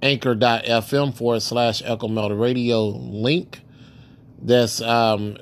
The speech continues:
gonna be on the Twitter page. And if you can't do it monetarily, that is fine. Please just get this information out to your friends, family, neighbors, colleagues, and church members.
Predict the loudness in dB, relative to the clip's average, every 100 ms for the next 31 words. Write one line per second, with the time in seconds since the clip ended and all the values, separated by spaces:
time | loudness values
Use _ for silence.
0 | -16 -6 -2 -2 0 0 0 -2 -4 2
1 | 4 4 2 0 0 -4 -10 -18 -20 -20
2 | -20 -20 -20 -20 -16 -2 2 4 4 0
3 | -2 -4 -2 0 2 4 4 2 0 -2
4 | 0 2 4 4 2 0 0 -4 -6 -2
5 | 0 0 -2 -8 -20 -20 -14 2 4 4
6 | 4 2 0 -2 -2 -4 -4 -4 -2 -2
7 | 0 -2 -2 0 0 -2 -4 -2 -2 -2
8 | -4 0 0 -2 -4 -2 0 0 -2 -2
9 | 0 2 2 -2 -4 -10 -18 -20 -12 0
10 | 2 2 0 -2 -4 -12 -18 -20 -20 -20
11 | -20 -10 -2 0 0 -2 -8 -10 -6 -4
12 | -4 -8 -4 0 2 0 -4 -8